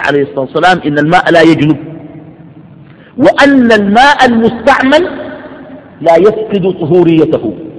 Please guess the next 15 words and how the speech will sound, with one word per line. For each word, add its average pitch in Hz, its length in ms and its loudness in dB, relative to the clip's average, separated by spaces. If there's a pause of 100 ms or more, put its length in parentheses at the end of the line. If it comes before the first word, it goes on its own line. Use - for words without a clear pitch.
(1080)
الماء 131 460 -2
المستعمل 123 560 -4 (1000)
لا 131 120 2
يفقد 175 500 0
طهارته، 139 560 -2 (960)
بدليل 196 360 2
أنه 254 420 4 (220)
إذا - 140 4
أدخل - 360 0 (140)
يديه 208 480 4
أو 247 60 6
يده 240 240 6
في 175 180 2
الإناء 180 380 0 (180)
وأخرجها 233 560 2